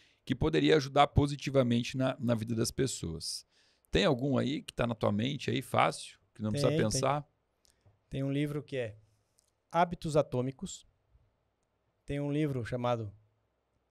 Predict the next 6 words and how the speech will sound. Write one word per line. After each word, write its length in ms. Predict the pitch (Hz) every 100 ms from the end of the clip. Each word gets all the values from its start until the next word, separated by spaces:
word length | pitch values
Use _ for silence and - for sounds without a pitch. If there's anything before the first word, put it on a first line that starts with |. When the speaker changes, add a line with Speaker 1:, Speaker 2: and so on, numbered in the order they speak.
| _ -
Speaker 2:
Inteligências 600 | 143 139 127 131 135 123
Múltiplas. 540 | 117 139 165 165 - _ _ _ _ -
O 80 |
outro, 340 | 147 160 127 117
Aprendendo 580 | 139 - 135 131 160 160
Inteligência. 640 | 151 139 117 117 113 165